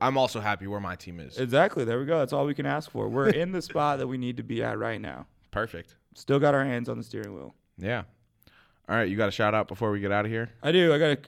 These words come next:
Speaker 2: I got a shout out. I won't, I won't get too crazy sappy with it, but
Speaker 1: It's a somber
Speaker 2: uh,
Speaker 1: one.
Speaker 2: it's a somber one. I'm, uh, I'm wearing my Portland Trail Blazers, my Seattle Seahawks, uh, beanie, Blazers jersey, Seahawks beanie in, uh, honor of Paul Allen.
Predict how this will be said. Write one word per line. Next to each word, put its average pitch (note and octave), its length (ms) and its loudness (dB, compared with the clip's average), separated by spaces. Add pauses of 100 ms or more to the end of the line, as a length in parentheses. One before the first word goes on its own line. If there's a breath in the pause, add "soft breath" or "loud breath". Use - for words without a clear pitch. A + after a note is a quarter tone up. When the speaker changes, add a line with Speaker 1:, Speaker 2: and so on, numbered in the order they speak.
Speaker 2:
I D3 60 0
got E3 100 6
a D3+ 60 4
shout D#3 260 2
out. D3+ 60 4
I D3 40 2
won't, D3 300 0
I C3+ 60 -2
won't D3 280 0
get C3+ 200 -2
too D3+ 200 -2
crazy C3 440 -2
sappy C3 420 -2
with C3 220 -2
it, D3+ 200 2
but A#2+ 340 2
Speaker 1:
It's - 80 -8
a D#3 40 0
somber B2 380 2
Speaker 2:
uh, D#3+ 160 8
Speaker 1:
one. C#3 140 4
Speaker 2:
it's F3 160 -2
a - 20 -14
somber F#3+ 400 2
one. F3+ 420 2
I'm, D3+ 320 2
uh, C3+ 320 4
I'm C#3 140 2
wearing D3+ 260 4
my C#3 200 4
Portland D3+ 420 2
Trail C#3+ 260 4
Blazers, D3 480 2
my C3+ 180 0
Seattle B2+ 300 0
Seahawks, B2+ 640 -2 (140)
uh, A2+ 180 0
beanie, A#2+ 460 -2 (500)
Blazers C#3 360 4
jersey, A#2+ 500 0 (320 soft breath)
Seahawks C3 360 2
beanie A#2 400 -2
in, A#2 400 -2
uh, A#2 280 0
honor A#2+ 320 2
of A2+ 120 -4
Paul B2+ 260 2
Allen. B2 360 2